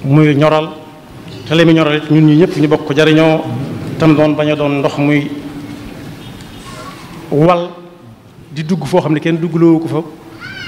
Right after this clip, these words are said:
bay génn ay woroomi kër di yàq ay liggéey. Dugg yàq sax naam, ginnaaw loo jóge fa suñu borom la, waaye su ko naree defee noonu daal nañu ko seetal leneen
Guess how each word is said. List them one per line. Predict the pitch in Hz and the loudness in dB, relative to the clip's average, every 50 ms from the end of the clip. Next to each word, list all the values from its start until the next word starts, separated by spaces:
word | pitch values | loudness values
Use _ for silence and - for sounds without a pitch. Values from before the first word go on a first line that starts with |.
| - - - | -16 -14 -4
bay | - 143 170 185 170 180 | 0 2 4 4 4 4
génn | 180 175 170 165 | 2 2 2 2
ay | 170 - 185 165 160 160 - - - - - - - | 0 0 -2 -2 -2 -4 -6 -12 -16 -20 -20 -10 -2
woroomi | - 156 175 175 175 170 170 170 | 2 4 4 4 4 4 2 2
kër | - 208 226 - - - - - - - - - - - - - - - - 131 | 2 0 -2 -2 -6 -16 -20 -20 -20 -20 -20 -20 -20 -20 -20 -20 -20 -20 -14 -6
di | 131 | -2
yàq | 143 143 - - - - | -2 -2 -2 -4 -6 -6
ay | 165 135 | -4 -4
liggéey. | 127 131 120 127 110 98 - - - - - - - - - - - - | -4 -4 -4 -6 -8 -10 -12 -20 -20 -20 -20 -20 -20 -20 -18 -18 -12 -4
Dugg | - 151 156 170 | 0 2 2 4
yàq | 170 160 - - 151 | 2 0 -2 -6 -10
sax | - 151 147 | -10 -8 -6
naam, | 147 156 170 175 165 139 123 123 - 151 | -2 -2 0 0 -2 -2 -6 -10 -8 -4
ginnaaw | 156 175 175 | -2 0 0
loo | 170 175 | 0 0
jóge | 160 175 160 165 | -2 -2 -4 -4
fa | 147 147 | -4 -2
suñu | 156 170 165 | -2 -2 -2
borom | 151 165 156 143 127 | -2 -2 -2 -4 -6
la, | 113 - - - - - - - - - - | -8 -12 -14 -18 -20 -20 -20 -20 -18 -10 -4
waaye | 151 160 165 165 160 | 0 0 0 0 0
su | - 185 - | -2 -4 -4
ko | 190 180 | -2 0
naree | 180 180 175 | 0 0 0
defee | 165 156 135 156 | 0 -2 -2 0
noonu | 156 151 147 | 0 0 0
daal | 147 147 143 143 | 0 -2 -2 0
nañu | 151 156 151 | 0 0 0
ko | 143 151 139 156 - - | -2 -4 -6 -8 -10 -8
seetal | - - 170 135 147 139 139 | -4 -2 0 0 0 0 2
leneen | 147 165 165 156 165 202 | 4 4 4 4 2 0